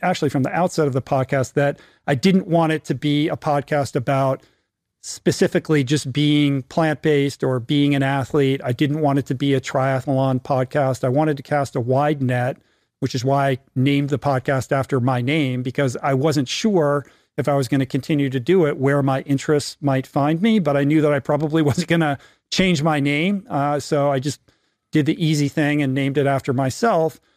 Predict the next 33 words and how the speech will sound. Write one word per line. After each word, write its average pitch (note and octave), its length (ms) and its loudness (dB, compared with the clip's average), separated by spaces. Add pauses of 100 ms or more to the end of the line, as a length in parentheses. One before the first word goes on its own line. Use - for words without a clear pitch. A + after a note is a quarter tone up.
(220)
Um, D3 280 -2
and F3 120 0
it's E3 120 -2
allowed D#3+ 460 0
me D3+ 140 0
the C#3 100 -2
flexibility D3 1000 0 (320)
to D#3 180 4
move E3+ 560 4
in C#3 240 2
whatever D3 380 2
direction C3+ 640 0
inspires B2 720 -2
me. C3+ 300 -10
And C3+ 180 -2
so, C#3+ 500 2 (800)
although D#3+ 400 2
I D3+ 160 0
would C#3+ 180 -2
say D3 320 0
that C#3 200 -2
the C3 80 -6
core D#3 760 0
kind C#3+ 220 -2
of C3 160 -2
themes E3+ 880 0 (140)
of C3+ 180 0
the C#3+ 100 -2
podcast C#3+ 640 -2
are D#3 360 0
around C#3 380 0
personal C#3 340 -2
transformation, D3+ 920 -2